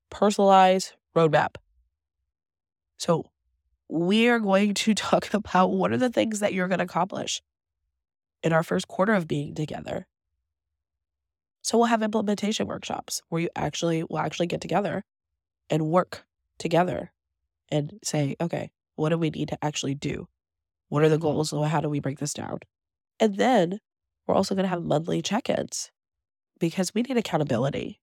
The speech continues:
People need accountability. I'm sorry, I hired a coach this past fall, Leanne Hale, and I, I love Leanne if you know her. Um, I love her. And one of the things I told her was, I mean,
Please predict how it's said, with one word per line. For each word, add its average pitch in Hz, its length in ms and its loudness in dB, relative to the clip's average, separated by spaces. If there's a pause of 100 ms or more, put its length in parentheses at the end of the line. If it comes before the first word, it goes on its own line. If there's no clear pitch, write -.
People 285 220 0
need 277 160 0
accountability. - 720 -4
I'm 254 100 0
sorry, 135 320 2
I 180 100 2
hired 202 200 2
a 190 40 0
coach - 260 -4
this 80 120 -6
past - 400 -2 (400)
fall, 139 480 4 (640)
Leanne 160 460 0
Hale, 117 280 -2
and 82 120 0
I, 160 220 2
I 170 120 0
love 156 200 0
Leanne 175 320 -4
if 180 120 -6
you 180 60 -4
know - 180 -6
her. 170 420 -4
Um, 151 360 -4 (340)
I 190 80 6
love 240 200 4
her. - 240 -8 (180)
And 285 140 2
one 320 120 4
of 330 60 0
the 311 80 -2
things 302 240 0
I 269 100 4
told 262 200 -2
her 277 140 -2
was, 226 360 0 (640)
I 269 200 4
mean, 262 360 -2